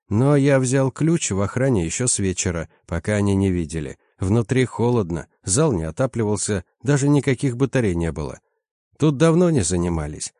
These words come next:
Скамейки и спортинвентарь были сбросаны в кучу, но меня интересовал дальний зал, где когда-то был бассейн. Воды здесь давно нет. Плитка давно высохла и растрескалась, на дне лежал мусор. Но зато нет ничего деревянного.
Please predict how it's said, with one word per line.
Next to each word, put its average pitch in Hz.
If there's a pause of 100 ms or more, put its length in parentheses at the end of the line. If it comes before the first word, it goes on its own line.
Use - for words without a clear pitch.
(160)
Скамейки 151
и 156
спортинвентарь 120 (160)
были 165
сбросаны 87
в -
кучу, 117 (180)
но 107
меня 110
интересовал 120
дальний 101
зал, 80 (180)
где 92
когда-то 113
был 98
бассейн. 87 (760)
Воды 185
здесь 139
давно 135
нет. 104 (240)
Плитка 131
давно 104
высохла 131
и 113
растрескалась, 110 (200)
на 131
дне 135
лежал 104
мусор. 82 (240)
Но 131
зато 120
нет 120
ничего 110
деревянного. 95